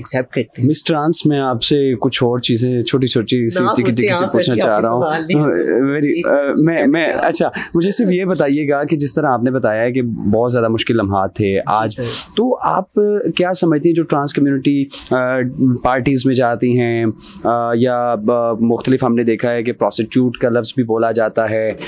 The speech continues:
Speaker 2: मुआशरे में बहुत हकारत की नज़र से देखा जाता है, अभी भी कहीं ना कहीं ये एलिमेंट्स
Speaker 1: हाँ जी,
Speaker 2: हैं,
Speaker 1: बिल्कुल है,
Speaker 2: आप इनको
Speaker 1: बिल्कुल।
Speaker 2: किस नज़र से देखती हैं?
Speaker 1: अ, ट्रांस जो है पार्टीज में जाती हैं, आपने क्या कहा था?
Speaker 2: पार्टीज पर जाती हैं,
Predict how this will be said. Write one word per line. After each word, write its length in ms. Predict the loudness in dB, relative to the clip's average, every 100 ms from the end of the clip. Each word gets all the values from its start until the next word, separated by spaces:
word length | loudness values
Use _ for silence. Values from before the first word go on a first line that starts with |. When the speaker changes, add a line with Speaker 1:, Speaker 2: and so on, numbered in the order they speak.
| -6 0
Speaker 2:
मुआशरे 360 | 0 0 0
में 140 | 0 0
बहुत 280 | 0 0
हकारत 460 | 0 -2 0 0 -2
की 120 | 0
नज़र 220 | 0 0
से 160 | 0 0
देखा 320 | 0 0 0
जाता 320 | 0 0 0
है, 180 | 0 0
अभी 300 | -2 0 2
भी 100 | 2
कहीं 180 | 0 0
ना 60 | 0
कहीं 260 | 2 2 2
ये 80 |
एलिमेंट्स 380 | 2 2 2 0
Speaker 1:
हाँ 60 | 0
जी, 40 |
Speaker 2:
हैं, 80 | -2
Speaker 1:
बिल्कुल 160 | -4 -6
है, 140 | -2
Speaker 2:
आप 120 | 0
इनको 80 | 0
Speaker 1:
बिल्कुल। 180 | 0 0
Speaker 2:
किस 200 | 0 0
नज़र 180 | 0 0
से 120 | 0
देखती 280 | -2 -4 -10
हैं? 120 | -10 -14 -20 -20 -20 -18 -16 -16 -16 -16 -18 -20 -20 -20 -20 -20 -20 -20 _ _ _ _ _ -18 -6 -4
Speaker 1:
अ, 200 | -2 -4
ट्रांस 440 | -2 -2 0 -2
जो 60 | -2
है 100 | -2
पार्टीज 440 | -2 -4 -2 -2
में 80 | 0
जाती 380 | 0 0 0 0
हैं, 200 | 2 0 0
आपने 240 | -2 0
क्या 100 | -2
कहा 100 | -2
था? 200 | -2 -6 -6 -18 -20 -20 -20 _ _ -20 _ _ -4
Speaker 2:
पार्टीज 340 | -2 0 0
पर 120 | 0
जाती 400 | 0 0 0 0
हैं, 460 | 0 -2 -4 -4